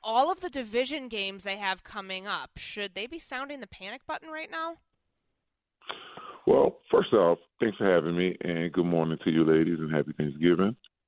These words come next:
Speaker 2: Um, <laughs> but the Giants, uh, they got a tough road coming up. Uh,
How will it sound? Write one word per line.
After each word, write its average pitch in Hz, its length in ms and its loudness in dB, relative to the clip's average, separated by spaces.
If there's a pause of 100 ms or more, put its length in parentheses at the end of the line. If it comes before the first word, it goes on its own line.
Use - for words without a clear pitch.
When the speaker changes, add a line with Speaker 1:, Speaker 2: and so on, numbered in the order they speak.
Speaker 2:
Um, 78 600 2
<laughs> - 40 -18 (1000)
but 110 100 4
the 90 100 -12
Giants, 82 480 2
uh, 85 380 6
they 101 140 2
got 107 100 4
a 104 60 6
tough - 280 2
road 87 200 4
coming 67 260 -6
up. - 160 -12 (100)
Uh, - 420 -4